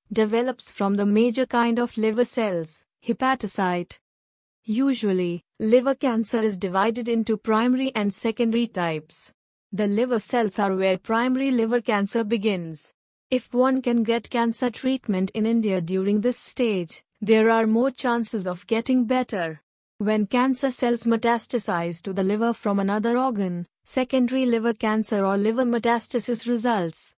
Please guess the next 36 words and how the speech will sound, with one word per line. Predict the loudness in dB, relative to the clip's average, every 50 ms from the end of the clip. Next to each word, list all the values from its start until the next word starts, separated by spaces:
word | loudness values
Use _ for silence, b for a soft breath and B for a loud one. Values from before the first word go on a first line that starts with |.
| _ _ _ _ _ _ _ -2
Depending | -2 -2 0 0 0 2 2 2 2 2 2
on | 4 2 2
the | 2 0
various | 0 2 2 2 4 2 2 -2 -2 -4 -4
types | -2 0 0 0 -2 -2
of | -6 -6 -4 -2
liver | -2 -2 0 0 -2
cells, | -2 -2 -2 -2 -2 -2 -2 -4 -6 -10 -16 -16 _ _ _
several | _ -8 -2 0 0 0 4 2 2 2 2
primary | 0 0 2 2 4 2 2 2 0 0
liver | 0 0 0 0 0 0 -4
cancers | -4 -2 -2 0 0 -2 -2 0 -2 0 0 -2
might | -2 -2 0 0 0 -2 -4 -4
be | -4 -2
discovered. | 0 0 -2 -2 -4 -4 -4 -2 -2 0 -2 -2 -2 -4 -6 -10 _ _ _ _ _ _ _ _ _ _ _ _ _ _
The | -4 -2 0
liver | 2 2 0 0 0 -2 -2
cancer | 0 0 0 0 0 -2 -2 -2 -2
spreads | -2 -4 0 0 2 2 2 -2 -8
throughout | -16 -8 -4 0 2 2 2 2 0 -2
the | -4 -2
body | 0 2 2 2 2 0 0 0
with | 0 0 -2 -2 0
little | -2 -2 0 0 -2 -2
symptoms | -2 0 0 2 0 2 0 0 -2 -2 -4 -6 -6
or | -4 -2 -2 0
warning | 0 0 2 2 2 4 2 2 0
signs, | -2 -2 -2 -2 0 -2 -4 -6 -8 -10 -12 -14 -18 _ _ _
thus | -8 -2 0 0 0 -2 -4
the | -6 -6
patient | -4 0 0 0 0 0 -2 -4 -4 -2
is | -4 -6 -4 -2
unaware | 0 0 0 0 0 0 0 0
of | 0 0 0
the | -2 -4
condition. | -2 0 0 2 2 0 -2 -2 -6 -8 -10 -10 -12